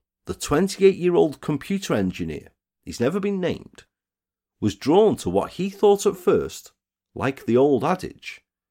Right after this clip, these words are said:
was a tailor's dummy. So emaciated was it, lying naked, face down, with a head in a clump of bushes. However, he soon realised that it wasn't.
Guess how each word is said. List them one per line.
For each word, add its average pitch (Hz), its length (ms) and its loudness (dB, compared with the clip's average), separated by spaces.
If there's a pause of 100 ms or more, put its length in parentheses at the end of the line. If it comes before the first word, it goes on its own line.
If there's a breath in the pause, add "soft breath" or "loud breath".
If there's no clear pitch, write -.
(140)
was 104 100 -6
a 92 60 -6
tailor's 98 500 -2
dummy. 104 460 -2 (480)
So 107 280 -2
emaciated 113 800 -2
was 73 180 -8
it, - 180 -16 (240)
lying 98 360 -2
naked, 139 560 -4 (400)
face 123 340 -2
down, 92 480 -4 (100)
with 87 140 -6
a 85 40 -8
head 117 460 -8
in - 80 -12
a 85 60 -8
clump - 400 -4
of 65 160 -18
bushes. - 540 -12 (1500)
However, 90 440 -4 (380)
he - 40 -18
soon 107 320 -2
realised 95 640 -2
that 73 100 -8
it 73 120 -10
wasn't. 82 500 -6